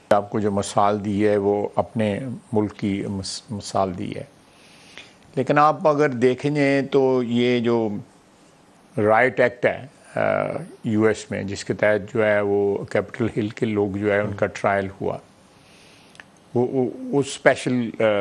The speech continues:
courts इसलिए, फिर जो है और बहुत से मुल्कों के अंदर जो है rapid, अ, courts बनाए गए, अ, जो courts create ही जो है उस purpose के लिए किए गए, जिस, जो भी situation जो है उन्होंने, अ,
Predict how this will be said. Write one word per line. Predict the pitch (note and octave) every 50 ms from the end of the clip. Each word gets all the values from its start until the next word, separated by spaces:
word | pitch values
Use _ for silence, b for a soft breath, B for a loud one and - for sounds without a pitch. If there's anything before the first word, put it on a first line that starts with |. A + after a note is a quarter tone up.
| G2 F#2+ F#2 - - - - - -
courts | - A2+ A2+ G#2+ - - -
इसलिए, | A#2 - - - - - A2 G#2+ G#2 G#2 G2 F#2+ F#2+ - C3 - - - - - _ _ B B B B B B B B B B B B B B B B _ - _ _ _ _ _ -
फिर | - D3
जो | C#3+ C#3 C3+ D#3 D#3+
है | D#3+ E3 E3 C#3+
और | - C#3 D3 D#3
बहुत | D3+ C3 C#3+ D#3 D#3+ -
से | - E3
मुल्कों | D#3 C#3+ C3 B2 - - D3 C#3
के | B2 C#3
अंदर | B2+ B2 A#2+ A#2+ B2+ B2
जो | A#2 B2 B2
है | B2 B2 A#2
rapid, | A2 A2+ A2+ - - C3+ A#2+ A#2 G#2+ A#2
अ, | A2 A2 A2 A2 G#2+ G2 G2 G2+ G2+ G2 G2+ G2 G2 - F#2 D3+ E3 - - - -
courts | - A2 G#2 G2+ - - - - - -
बनाए | A2 G#2 G2+ G2+ G2+ G2+ G2+ G2
गए, | F#2+ F#2+ G2 F#2+ G2
अ, | - - - B B B B B B B B B B B B B B B _ - A#2+ A2 A2 A2 A2+ G#2 G2+ - -
जो | B2+ A#2+ A#2
courts | G#2 - - A#2 A#2+ - -
create | - - A2+ A2+ A#2+ B2+ C3 C3+ C3+ C3+ C3
ही | B2+
जो | A2+ A2+ A#2
है | A2+ A2+ A2 A2
उस | A2 - -
purpose | - - - A2 G2+ - - A#2 - -
के | - A2
लिए | G2+ G#2 G#2 G#2 G#2
किए | G2 - - A#2 G#2 G2+
गए, | G2 G#2+ G#2+ G#2
जिस, | F#2+ A2+ G#2 - - - - -
जो | B2 A#2+ A2+
भी | G#2+ G#2+ G2
situation | - - B2 - - A2 G2 - - A#2 G#2+
जो | G2 G#2 G#2+ G#2
है | G#2 G#2
उन्होंने, | G#2 G2+ G#2 G#2+ G2+ G2+ A2
अ, | C#3